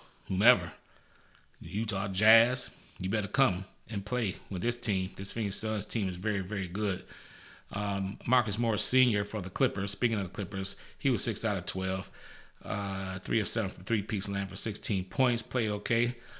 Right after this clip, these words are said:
Zubac did his normal, seven out of nine. Seemed like every game he only misses two shots,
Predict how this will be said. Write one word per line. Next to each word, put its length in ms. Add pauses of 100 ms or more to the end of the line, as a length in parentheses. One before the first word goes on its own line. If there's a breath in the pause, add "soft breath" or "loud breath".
(200 loud breath)
Zubac 540
did 180
his 140
normal, 480
seven 400
out 140
of 80
nine. 480 (480 loud breath)
Seemed 220
like 120
every 220
game 220
he 60
only 160
misses 280
two 180
shots, 540